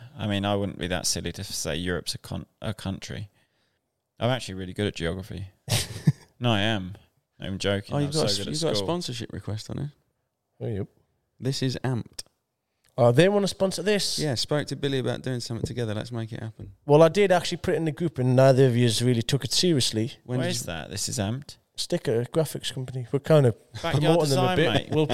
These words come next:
Speaker 1: <laughs> Can you stop that? Edit, cut that bit out. We're Backyard Design.
Speaker 2: <laughs> We're not.
Speaker 1: We can design
Speaker 2: No, we're
Speaker 1: completely
Speaker 2: not.
Speaker 1: design
Speaker 2: Fuck
Speaker 1: anything
Speaker 2: off.
Speaker 1: on the website.
Speaker 2: Because
Speaker 1: It's the
Speaker 2: what?
Speaker 1: bollocks.
Speaker 2: No. They haven't given a penny for this, so you
Speaker 3: Wait.
Speaker 2: can fuck clean off.
Speaker 3: Do This Is Amped wanna be part of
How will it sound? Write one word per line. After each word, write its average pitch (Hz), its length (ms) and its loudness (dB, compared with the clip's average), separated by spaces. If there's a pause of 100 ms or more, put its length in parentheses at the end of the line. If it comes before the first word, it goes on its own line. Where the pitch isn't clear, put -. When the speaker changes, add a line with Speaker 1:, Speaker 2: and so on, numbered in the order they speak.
(800)
Speaker 1:
<laughs> - 120 -14
Can 170 120 4
you 180 60 6
stop - 560 0
that? 98 260 -2
Edit, 123 300 2
cut 151 180 2
that 131 220 2
bit 131 120 2
out. 107 220 0
We're 123 160 0
Backyard 139 400 2
Design. 117 400 0
Speaker 2:
<laughs> - 20 0
We're 226 200 4
not. 240 280 6
Speaker 1:
We - 40 -2
can 139 100 -2
design 156 420 4
Speaker 2:
No, 240 100 6
we're - 20 6
Speaker 1:
completely 269 220 8
Speaker 2:
not. 208 160 4
Speaker 1:
design 147 320 4
Speaker 2:
Fuck 156 100 6
Speaker 1:
anything 127 320 4
Speaker 2:
off. 120 60 2
Speaker 1:
on 120 60 2
the 117 80 0
website. 123 240 4
Speaker 2:
Because 220 380 4
Speaker 1:
It's - 60 -6
the 180 60 2
Speaker 2:
what? 208 140 8
Speaker 1:
bollocks. 131 480 2
Speaker 2:
No. 151 440 6 (880)
They 185 120 0
haven't 185 240 2
given 190 240 -4
a - 20 -8
penny 220 300 -2
for - 120 -8
this, 127 200 -2
so 139 180 -4
you 131 140 -2
Speaker 3:
Wait. 143 180 8
Speaker 2:
can 98 80 -4
fuck 101 220 -2
clean 202 280 0
off. 156 240 2
Speaker 3:
Do 151 80 4
This 170 240 0
Is 160 140 -6
Amped 151 300 -8
wanna 135 240 -4
be 131 180 -4
part 131 340 -4
of 104 220 -8